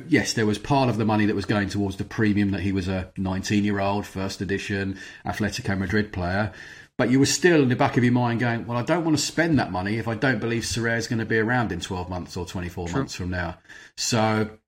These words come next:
Speaker 1: okay, I'll be a little bit more conservative. That's my budget for that player.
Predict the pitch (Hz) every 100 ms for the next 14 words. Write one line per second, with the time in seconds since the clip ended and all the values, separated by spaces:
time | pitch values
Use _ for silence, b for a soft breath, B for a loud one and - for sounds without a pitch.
0 | - 147 110 113 117 - 107 110 113 113
1 | 123 104 104 - 104 110 104 101 - 104
2 | 101 110 - 104 98 101 95 98 - 98
3 | - - 117 90 80